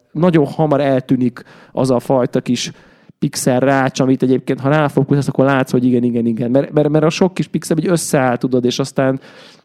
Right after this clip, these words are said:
mm, aztán már így nem, nem, az alkotó elemére nem figyelsz oda, eltűnik egész egyszerűen. Ö, és, és emiatt nem vagyok benne biztos, hogy ez annyira nagy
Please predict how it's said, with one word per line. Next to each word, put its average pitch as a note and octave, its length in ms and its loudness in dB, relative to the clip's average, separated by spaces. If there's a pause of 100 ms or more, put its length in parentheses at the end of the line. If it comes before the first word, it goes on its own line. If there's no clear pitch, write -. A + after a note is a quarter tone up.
mm, C#3 300 -4 (140)
aztán C#3+ 340 -2
már D3 200 0
így D3+ 160 -2
nem, D3+ 200 0
nem, D3 440 -2
az - 160 -4
alkotó D#3 360 2
elemére C#3 340 0
nem C#3+ 180 0
figyelsz A#2+ 400 -2
oda, A#2+ 260 -2
eltűnik B2+ 520 -2
egész - 260 -6
egyszerűen. - 520 -6 (500)
Ö, B2+ 400 -2
és, B2+ 500 -2
és C#3+ 380 -2
emiatt E3+ 340 0
nem E3 140 -2
vagyok E3 140 2
benne C#3 120 0
biztos, C3+ 320 -4
hogy C3+ 100 -4
ez B2 160 -2 (220)
annyira C#3 480 -2
nagy A#2 420 -4